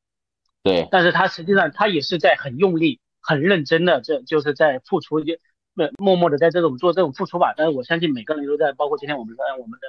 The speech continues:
Speaker 2: 每个人也是这样的。而我作为就是说我们说的就是对二零二三年的一个复盘嘛，因为我也是前面我也说了，
Speaker 1: 嗯。
Speaker 2: 我是最后两本书是在那个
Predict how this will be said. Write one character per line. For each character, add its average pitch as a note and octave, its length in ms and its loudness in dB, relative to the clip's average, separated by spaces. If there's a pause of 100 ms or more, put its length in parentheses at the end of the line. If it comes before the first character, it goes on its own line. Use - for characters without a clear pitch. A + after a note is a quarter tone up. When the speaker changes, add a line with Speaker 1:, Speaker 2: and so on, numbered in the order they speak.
Speaker 2:
每 G#2 80 -18
个 A#2+ 80 -8
人 A2 160 -8 (220)
也 A#2 140 -10
是 E3+ 140 -4
这 F3+ 80 2
样 C#3 100 2
的。 G#2 100 -14 (340)
而 F#3+ 140 4
我 F3+ 200 4
作 G3 180 4
为 F3 120 6
就 E3+ 140 0
是 E3 220 -6
说 D#3 260 4
我 C#3 80 2
们 C#3 160 -4
说 E3+ 220 0
的 D#3 100 2
就 C#3+ 100 -6
是 D3 120 -10
对 D3+ 140 -16
二 D#3+ 140 0
零 D3 120 0
二 D3+ 80 2
三 D#3+ 160 0
年 C#3 100 -4
的 D3+ 80 -4
一 E3 80 -8
个 G3 100 2
复 C4+ 160 2
盘 - 220 -6
嘛， A#2+ 120 -8 (380)
因 D#3+ 100 -4
为 D#3 60 2
我 D#3 120 4
也 D#3 40 6
是 D3 300 2
前 F3+ 160 -2
面 D#3 120 0
我 D3 60 0
也 C#3+ 60 -2
说 D3+ 140 -4
了， D3 80 4
Speaker 1:
嗯。 - 20 -2
Speaker 2:
我 B2+ 100 -8
是 D3+ 300 0
最 G3 160 2
后 E3+ 100 4
两 C#3 200 0
本 C#3+ 160 -8
书 C#3+ 160 -12
是 C#3+ 160 -16
在 C#3 260 0 (460)
那 C#3+ 160 -2
个 A#2+ 380 0